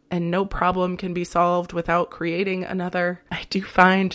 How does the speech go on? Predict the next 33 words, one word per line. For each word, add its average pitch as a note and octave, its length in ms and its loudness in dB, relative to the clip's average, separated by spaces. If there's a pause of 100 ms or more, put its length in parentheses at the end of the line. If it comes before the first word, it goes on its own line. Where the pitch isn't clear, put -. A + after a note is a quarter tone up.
that E3 420 2
the F3 140 -4
more F#3+ 320 0
optimistic F3+ 760 -2
I E3+ 160 -2
am, E3+ 460 -4 (280)
the - 200 -4
easier A#3+ 480 4
it - 320 0
gets G3+ 380 0
to - 240 -4
stay E3 340 0
that A3+ 240 2
way, B3 320 2 (100)
because F#3+ 380 -2
I'm F3+ 240 -2
way F3+ 220 2
more F#3+ 360 2
open F3+ 640 0
and E3+ 160 -6
receptive F3 720 -4 (180)
to G3 140 -2
the F#3+ 100 -4
people G3 460 -2
who F#3 160 0
have E3 100 -2
already F#3+ 400 -2
been F3 220 -4
doing F3 360 -4
the G3+ 100 -6
work G#3+ 420 -4 (140)
and E3+ 260 -4
proving F3 680 0